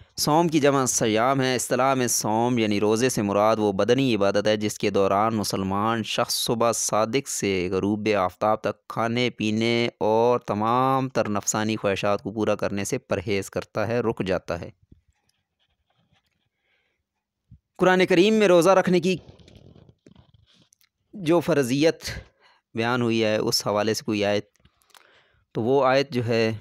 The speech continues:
या अय्युहल्लज़ीना आमनू कुतिबा अलैकुमुस्सियाम, कि ए ईमान वालो तुम पर रोज़े फ़र्ज़ किए गए। रोज़े के मुआशरती फ़वाइद, चंद फ़वाइद,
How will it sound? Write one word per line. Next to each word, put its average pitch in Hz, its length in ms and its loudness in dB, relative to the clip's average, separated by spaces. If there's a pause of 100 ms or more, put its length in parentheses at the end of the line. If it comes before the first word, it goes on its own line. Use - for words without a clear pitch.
(520)
या 110 140 2
अय्युहल्लज़ीना 107 600 0
आमनू 110 220 -2
कुतिबा 104 420 -2
अलैकुमुस्सियाम, 101 880 -4 (380)
कि - 100 -6
ए 120 220 -2
ईमान 110 320 0
वालो 107 240 0
तुम 104 180 -6
पर 101 120 -4
रोज़े 95 340 -2 (120)
फ़र्ज़ 98 300 -8
किए 90 280 -6
गए। 101 220 -4 (1500)
रोज़े 135 360 0
के 147 180 0
मुआशरती 123 640 0
फ़वाइद, 95 500 -2 (180)
चंद 113 240 -4
फ़वाइद, 107 440 -2